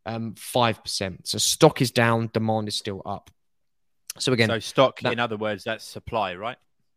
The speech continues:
Speaker 1: Exactly. So supply is down.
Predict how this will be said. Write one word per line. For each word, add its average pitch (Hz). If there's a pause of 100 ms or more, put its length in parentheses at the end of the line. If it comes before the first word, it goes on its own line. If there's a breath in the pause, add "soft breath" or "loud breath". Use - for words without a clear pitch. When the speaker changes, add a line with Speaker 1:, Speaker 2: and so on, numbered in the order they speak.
(380)
Speaker 1:
Exactly. 113
So -
supply 123
is 110
down. 92